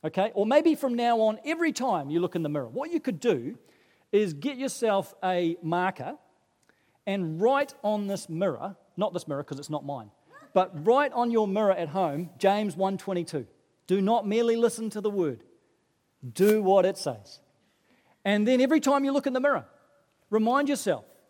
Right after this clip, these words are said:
of James one twenty-two and this passage.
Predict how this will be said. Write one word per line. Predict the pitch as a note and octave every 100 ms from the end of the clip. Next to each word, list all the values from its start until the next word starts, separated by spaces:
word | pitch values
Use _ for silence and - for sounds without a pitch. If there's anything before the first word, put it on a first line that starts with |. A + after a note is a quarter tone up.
| _
of | D3+ B2+
James | G#3 A3+ A3+
one | G3+ G#3+ A3
twenty-two | - G#3+ G3 F#3+ A#2 -
and | D3 D#3
this | D#3+
passage. | F#3 F3+ B2+ -